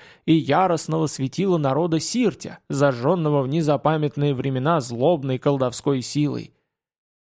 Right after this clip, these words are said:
Жар колдовского солнца слабо доходил до острога, поставленного казаками на самом краю владений Сиртя, полуострова, прозванного народом Ниней-Нинеть Ямал, что на их языке и значило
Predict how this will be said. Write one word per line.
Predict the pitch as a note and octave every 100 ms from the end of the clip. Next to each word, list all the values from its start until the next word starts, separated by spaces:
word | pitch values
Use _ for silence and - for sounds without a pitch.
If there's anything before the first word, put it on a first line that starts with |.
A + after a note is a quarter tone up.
| _ _
Жар | C3 C3 A3+ A#3+
колдовского | - E3+ C#3 B2 - G3 G3 C#3+
солнца | - G#3 G#3+ E3 -
слабо | - B2+ B2+ A#3 D#3+ C3
доходил | B2 - A#2+ D#3+ D#3
до | B2+
острога, | A#2 - F#3+ G#3+ - - _
поставленного | C#3 B2+ - E3 C#3+ C3+ A#2+
казаками | A#2+ B2 B2 F3 F#3+ D#3+
на | C3+ C3
самом | A#2+ D3+ E3 D3
краю | - B2+ C#3+ D#3
владений | C3+ C3+ E3 D3+ C#3+
Сиртя, | - A#3 G3 - - _ - - _
полуострова, | - D3 C3+ D3+ G#3+ - F3 F3 F3 D3 _
прозванного | C3+ E3 D3+ D3+ D3 D3 C#3
народом | C3 D#3 C#3+ C#3
Ниней-Нинеть | C3+ C#3+ C#3+ C3+ B2+ B2+ G#3+ A#3 - _ _
Ямал, | - C3 F3 D#3+ E3+ E3 A2+ _ _ _ _
что | - A3
на | B3+ G#3
их | G#3+ E3
языке | E3 D3+ D3 F3+
и | D#3
значило | B2+ F3+ C#3+ - -